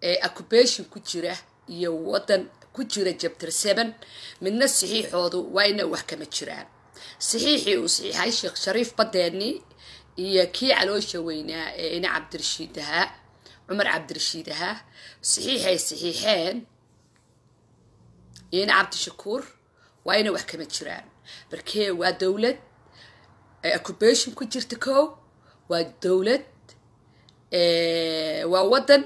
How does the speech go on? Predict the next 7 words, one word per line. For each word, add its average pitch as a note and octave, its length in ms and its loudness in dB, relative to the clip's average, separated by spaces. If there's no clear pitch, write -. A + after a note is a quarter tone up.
ku D4+ 120 -2
jira C4+ 340 0
occupation, B3 680 0
waa F#3 160 4
waddan A#3+ 360 4
ku C#4 100 -6
jira C4+ 320 2